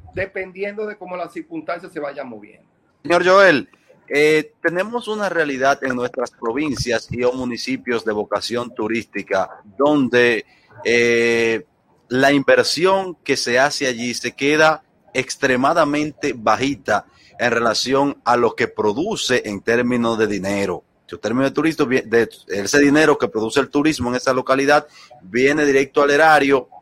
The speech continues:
Speaker 2: y no se queda ninguna inversión o muy poca inversión en la provincia. Y a propósito de que el presidente anunció en días pasados que el setenta por ciento de las obras de su gobierno van a provincia,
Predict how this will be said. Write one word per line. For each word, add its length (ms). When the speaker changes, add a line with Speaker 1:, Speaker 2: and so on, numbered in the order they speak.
Speaker 2:
y 100
no 160
se 220
queda 460
ninguna 640
inversión 600
o 80
muy 160
poca 260
inversión 580
en 80
la 140
provincia. 580
Y 80
a 100
propósito 540
de 100
que 80
el 100
presidente 460
anunció 360
en 60
días 200
pasados 460
que 100
el 80
setenta 440
por 200
ciento 300
de 60
las 120
obras 180
de 80
su 140
gobierno 540
van 260
a 120
provincia, 760